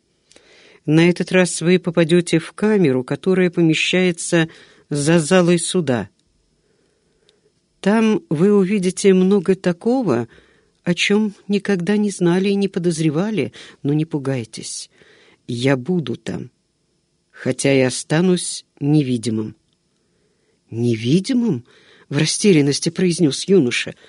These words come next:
«Не перебивайте меня, а лучше слушайте». Если вас начнут спрашивать об отце Скидоне,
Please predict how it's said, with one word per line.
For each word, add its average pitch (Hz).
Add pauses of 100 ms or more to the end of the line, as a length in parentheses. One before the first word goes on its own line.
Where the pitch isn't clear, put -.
(400)
«Не 143
перебивайте 151
меня, 120
а -
лучше 135
слушайте». - (1120)
Если 156
вас 175
начнут 170
спрашивать 151
об 151
отце 170
Скидоне, 160